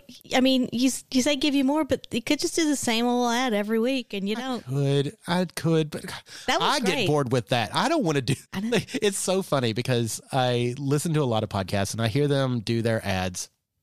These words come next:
Speaker 2: and their ads are great, right? Everybody's ads are great. And when everybody tries to make them personalized, they're great. I still skip them. And now I'm like, I can't skip people's ads anymore.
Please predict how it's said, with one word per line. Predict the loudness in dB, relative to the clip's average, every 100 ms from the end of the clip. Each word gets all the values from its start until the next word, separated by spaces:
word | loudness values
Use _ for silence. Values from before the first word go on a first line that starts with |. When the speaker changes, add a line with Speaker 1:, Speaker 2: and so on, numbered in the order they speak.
| _ _ _ -6
Speaker 2:
and | -2 0
their | 0
ads | 0 0
are | -2
great, | -4 -10 -6
right? | 0 0 0 -4 _ 0
Everybody's | 2 2 0
ads | -4 -6
are |
great. | -12 -12
And | -2 0
when | 2 2
everybody | 0 2 2 2
tries | 2 2 2
to | 2
make | 0 2
them | 0 2
personalized, | 0 0 -2 -4 -4 -4 -8 -14 _ _ _
they're | 0 0
great. | 0 -2 -2 -8 -4
I | 0 0
still | 2 2 2
skip | -2 -4 -6 -4
them. | -4 -4 0
And | 2 4
now | 2
I'm | 2
like, | 0 0 -4 -10 _ _ _
I | -2 -2
can't | 0 -2
skip | 0 -4 -4
people's | -8 -4
ads | -4 -4 -4
anymore. | -8 -8